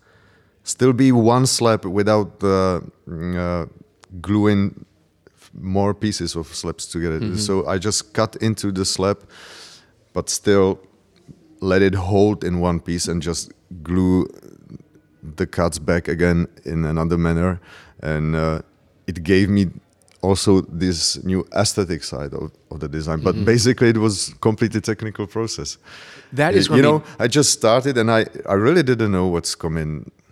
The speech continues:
Speaker 1: out of it. And,
Speaker 2: Mm-hmm.
Speaker 1: and, and it gave me new experiences, both aesthetical and technical.
Speaker 2: Mm-hmm.
Speaker 1: I already used something what I've learned with Manta. I already used, uh, on another pot again. So
Speaker 2: Mm-hmm.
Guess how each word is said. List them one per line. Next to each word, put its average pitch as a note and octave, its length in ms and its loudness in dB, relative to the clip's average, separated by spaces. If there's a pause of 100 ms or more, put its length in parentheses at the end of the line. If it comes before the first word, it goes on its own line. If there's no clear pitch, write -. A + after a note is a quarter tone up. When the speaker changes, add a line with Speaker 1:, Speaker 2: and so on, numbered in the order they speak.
(200)
Speaker 1:
out G2+ 220 -2
of D#2 140 -2
it. - 280 -12
And, D2+ 200 -6
Speaker 2:
Mm-hmm. D#2 220 -4
Speaker 1:
and, D#2 360 -8 (760)
and A2+ 140 0
it A#2 160 0
gave B2+ 180 4
me B2+ 220 4
new A2 640 2 (260)
experiences, A2+ 640 0
both A2 360 0 (800)
aesthetical A#2 760 -2 (140)
and G2+ 180 -2
technical. G#2+ 580 -2
Speaker 2:
Mm-hmm. F#2 460 -10
Speaker 1:
I G2 240 4
already A2+ 340 6
used G#2+ 480 2
something G#2 500 0
what F#2+ 120 4
I've E2+ 240 2
learned F2+ 260 4
with F2 140 2
Manta. F#2 640 0
I D2+ 120 -8 (140)
already E2 300 -2 (160)
used, E2 280 -8
uh, D#2+ 340 -2 (140)
on D#2+ 120 -4
another F2+ 320 0
pot D#2+ 220 -6 (240)
again. D#2 320 -8
So E2+ 260 -10
Speaker 2:
Mm-hmm. F#2+ 300 -10